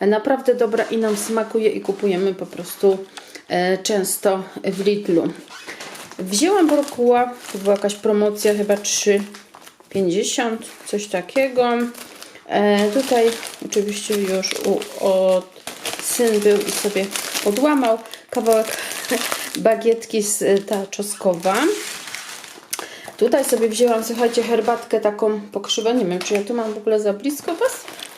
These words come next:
że tu tak... Czekajcie. Nie. O.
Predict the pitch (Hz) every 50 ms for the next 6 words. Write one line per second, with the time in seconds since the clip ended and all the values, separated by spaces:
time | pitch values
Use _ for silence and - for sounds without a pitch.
0 | - - - - - - - 226 226 233 226 - 240 233 247 240 240 240 - -
1 | - - - - - - - - - - - - - - - - - 320 330 349
2 | 339 - - - - - - - - - - - _ _ _ _ - - - -
3 | 330 233 190 175 180 196 226 - - - - - _ _ _ - - 226 185 180